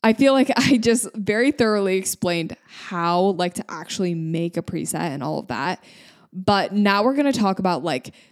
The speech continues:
when you're editing on, on a day-to-day basis, what are the things that you're looking for?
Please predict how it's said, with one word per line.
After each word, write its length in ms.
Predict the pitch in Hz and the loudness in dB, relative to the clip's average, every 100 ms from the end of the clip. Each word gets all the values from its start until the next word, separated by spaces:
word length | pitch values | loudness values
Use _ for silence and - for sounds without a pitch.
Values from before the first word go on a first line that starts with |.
| _ _ - | _ _ -2
when 200 | 220 254 | 0 0
you're 160 | 247 | -2
editing 440 | 202 240 269 277 277 | -2 0 2 0 0
on, 240 | 214 202 - | 0 0 0
on 180 | 196 | 2
a 60 | 196 | 2
day-to-day 500 | 170 175 175 170 160 | 2 0 0 -2 -2
basis, 680 | - 131 - - 76 - - | -2 -4 -4 -6 -6 -6 -6
what 260 | 185 185 214 | 0 4 4
are 80 | 262 | 4
the 140 | 277 | 2
things 400 | - 190 185 185 | 2 2 2 0
that 100 | 156 | 0
you're 140 | 175 | 0
looking 360 | 170 107 - 85 | -2 -4 -10 -12
for? 400 | - 67 50 50 | -10 -10 -10 -12